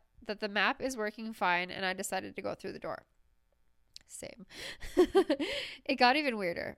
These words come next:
On the other side was a huge empty area, completely under construction, an area of sand piles, piles of gravel,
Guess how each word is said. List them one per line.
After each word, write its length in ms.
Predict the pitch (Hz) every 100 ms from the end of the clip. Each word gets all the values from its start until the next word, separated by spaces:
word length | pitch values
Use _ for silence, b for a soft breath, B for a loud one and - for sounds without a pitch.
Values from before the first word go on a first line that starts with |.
| _ -
On 140 | 233
the 100 | 240
other 200 | 226 285
side 440 | 320 226 196 226 220
was 180 | 214 208
a 60 |
huge 460 | 240 - 220 233 220
empty 340 | 202 208 220 -
area, 340 | 185 185 -
completely 600 | - 208 - 240 226 254
under 160 | - 208
construction, 720 | - 202 202 180 - 175 - -
an 160 | - 214 -
area 500 | 220 233 233 240 -
of 140 | 208
sand 340 | - 190 190 214
piles, 500 | 214 202 196 196 - - -
piles 280 | 220 214 220
of 140 | 220
gravel, 500 | 202 190 190 190 185